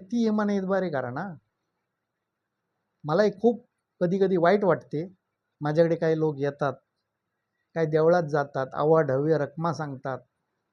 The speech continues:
त्या पैशावर ते दारू पितात. काही जणांना मूलबाळ नाही,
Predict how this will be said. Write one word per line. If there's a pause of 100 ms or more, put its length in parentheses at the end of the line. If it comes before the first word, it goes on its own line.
(640)
त्या
पैशावर
ते
दारू
पितात. (1300)
काही
जणांना
मूलबाळ
नाही,